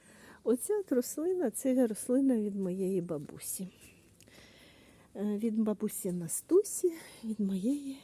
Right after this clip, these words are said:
улюбленої бабусі, яка мене колись гляділа, як я була малою. От.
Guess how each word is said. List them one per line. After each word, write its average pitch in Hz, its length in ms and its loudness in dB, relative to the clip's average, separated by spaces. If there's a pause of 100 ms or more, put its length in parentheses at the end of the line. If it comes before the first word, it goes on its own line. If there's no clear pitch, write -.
(460)
улюбленої 220 680 2
бабусі, 196 600 -4
яка 226 280 -2
мене 214 320 0
колись 180 520 -6
гляділа, 202 560 0
як 165 200 -4
я 214 60 -6
була 196 300 -6
малою. 190 500 -6 (920)
От. 202 240 -4